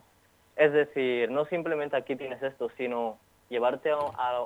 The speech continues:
a un lugar más profundo donde entiendas por qué estás haciendo exactamente esa misma acción y a dónde te va a llevar para que sepas tener control y no estés dependiendo de una estrategia, porque las estrategias con el tiempo cambian.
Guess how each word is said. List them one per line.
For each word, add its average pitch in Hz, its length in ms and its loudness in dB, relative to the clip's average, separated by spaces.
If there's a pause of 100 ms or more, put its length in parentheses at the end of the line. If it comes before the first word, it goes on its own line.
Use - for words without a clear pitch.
a - 40 -8
un 127 120 -4
lugar 143 260 -2
más 135 200 -6
profundo 127 640 -4
donde 117 240 -4
entiendas 123 340 -6 (100)
por 117 180 2
qué - 80 -2
estás 147 260 -4
haciendo 135 320 -4
exactamente 127 480 -2
esa 110 220 -2
misma 131 240 -4
acción 127 460 -2 (760)
y 139 100 4
a 131 60 8
dónde 156 260 4
te 160 100 4
va 135 120 6
a - 20 4
llevar 117 400 2
para 123 160 4
que 123 140 -6
sepas 151 280 -2
tener 147 260 0
control 135 440 0
y 131 40 -2
no 123 200 0
estés 135 240 -2
dependiendo 127 440 -2
de 127 80 0
una 123 140 -2
estrategia, 127 560 -4
porque 117 220 -6
las 117 160 -4
estrategias 123 640 -4
con 131 160 -4
el 117 100 -4
tiempo 139 600 -2 (100)
cambian. 131 420 -2